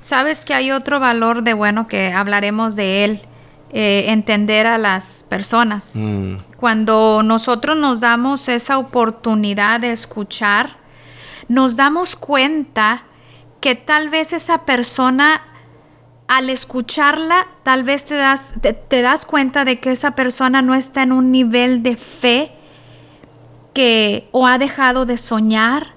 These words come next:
Speaker 2: O de madurez.
Speaker 1: O de madurez en su vida. Y a veces cuando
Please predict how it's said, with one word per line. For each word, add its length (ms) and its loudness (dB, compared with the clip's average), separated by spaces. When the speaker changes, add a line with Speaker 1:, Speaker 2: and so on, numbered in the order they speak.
Speaker 2:
O 100 2
de 100 2
madurez. 600 0
Speaker 1:
O 160 4
de 120 2
madurez 880 2
en 140 2
su 220 0
vida. 400 0
Y 320 0
a 140 2
veces 380 -2
cuando 680 2